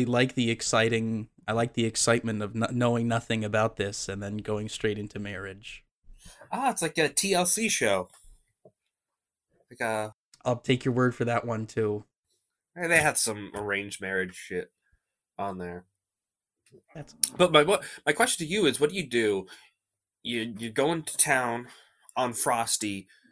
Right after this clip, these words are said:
Speaker 2: for the next two, two, maybe three or four weeks. You know, maybe that's it. But maybe that's all Frosty gets.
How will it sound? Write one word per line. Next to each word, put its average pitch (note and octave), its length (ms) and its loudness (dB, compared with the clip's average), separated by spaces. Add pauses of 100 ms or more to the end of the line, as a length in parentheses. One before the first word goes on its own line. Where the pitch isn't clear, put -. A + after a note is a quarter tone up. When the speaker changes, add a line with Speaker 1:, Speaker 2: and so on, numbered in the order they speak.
(360)
Speaker 2:
for A2 580 0
the A#2 100 -4
next - 580 -2 (1120)
two, G3 420 0 (160)
two, - 200 -6
maybe C4+ 400 -2 (160)
three G3+ 160 4
or F3+ 40 6
four F3 200 6
weeks. C#3 400 0 (240)
You E3 100 -2
know, C#3+ 120 0
maybe D3 200 0
that's C#3+ 200 4
it. C3+ 160 2
But B2+ 160 -4
maybe B2+ 240 -4
that's C3 160 -2
all A#2+ 160 2
Frosty A#2 400 0
gets. G#2+ 480 -4